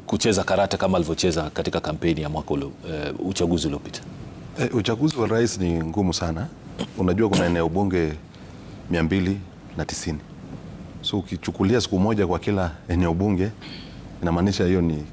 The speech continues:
Speaker 2: karibu mwaka mzima.
Speaker 1: Mhm.
Speaker 2: Ukitoa siku yenye umechoka ama siku yenye unaenda kanisa.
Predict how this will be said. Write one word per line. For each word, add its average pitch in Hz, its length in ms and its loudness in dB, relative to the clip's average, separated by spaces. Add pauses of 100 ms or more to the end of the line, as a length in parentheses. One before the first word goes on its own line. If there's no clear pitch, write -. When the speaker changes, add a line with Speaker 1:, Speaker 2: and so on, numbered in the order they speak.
Speaker 2:
karibu 95 260 2
mwaka 85 280 2
mzima. 76 380 0
Speaker 1:
Mhm. 80 80 -6 (340)
Speaker 2:
Ukitoa 85 460 2
siku - 140 -2
yenye 78 120 2
umechoka 76 460 0
ama 71 200 -2 (840)
siku - 140 -4
yenye 76 100 2
unaenda 78 280 2
kanisa. - 440 -4